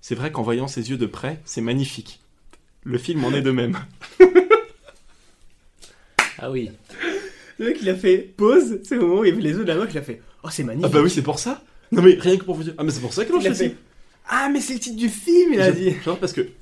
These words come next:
Speaker 1: une James Bond girl française dans ce Bond qui a été bien choisie pour le tournage du film, pour rien d'autre. Bah, tu l'as dit Maxime, pas de promotion, rien. Elle a été bien choisie que pour le tournage. C'est vrai qu'en voyant ses yeux de près, c'est magnifique. <laughs> J'adore.
Speaker 2: C'est peut-être un
Speaker 1: Incroyable.
Speaker 2: troll, hein. Enfin, j'espère.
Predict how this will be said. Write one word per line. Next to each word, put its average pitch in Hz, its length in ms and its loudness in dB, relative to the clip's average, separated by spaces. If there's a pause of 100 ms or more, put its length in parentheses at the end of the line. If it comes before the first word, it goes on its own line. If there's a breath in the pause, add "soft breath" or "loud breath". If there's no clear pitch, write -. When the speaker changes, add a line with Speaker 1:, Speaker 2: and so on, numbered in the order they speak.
(120)
Speaker 1:
une 131 100 -4
James 151 160 -6
Bond 160 100 -6
girl 147 120 -6
française 147 280 -10
dans 135 100 -6
ce 123 60 -10
Bond 180 120 -8
qui 185 80 -10
a 131 40 -6
été - 120 -10
bien 135 120 -8
choisie 147 300 -12 (160)
pour - 160 -10
le 107 120 -8
tournage 139 380 -10
du 151 100 -14
film, 127 180 -14 (140)
pour 113 200 -12
rien 143 220 -6
d'autre. 180 360 -6 (280 soft breath)
Bah, 131 80 -4
tu 123 100 -10
l'as 123 60 -4
dit 117 120 -8
Maxime, 143 380 -6
pas 120 120 -10
de 117 60 -14
promotion, 123 420 -8
rien. 147 300 -10
Elle 127 80 -4
a - 40 0
été 120 120 -10
bien 127 120 -4
choisie 147 260 -10
que 185 100 0
pour 180 160 0
le 156 60 -4
tournage. 143 340 -8 (300 soft breath)
C'est - 160 -8
vrai 139 220 -6
qu'en 233 100 -4
voyant 220 220 -4
ses 185 200 -4
yeux 160 60 -4
de 156 60 -8
près, 196 240 -6
c'est - 160 -6
magnifique. 226 640 -8 (120)
<laughs> - 160 -20
J'adore. 127 440 -8 (400 loud breath)
Speaker 2:
C'est - 120 -16
peut-être - 160 -4
un 113 40 -6
Speaker 1:
Incroyable. - 120 -8
Speaker 2:
troll, 117 180 -4
hein. 104 120 -10 (360 soft breath)
Enfin, 107 100 -12
j'espère. 113 340 -12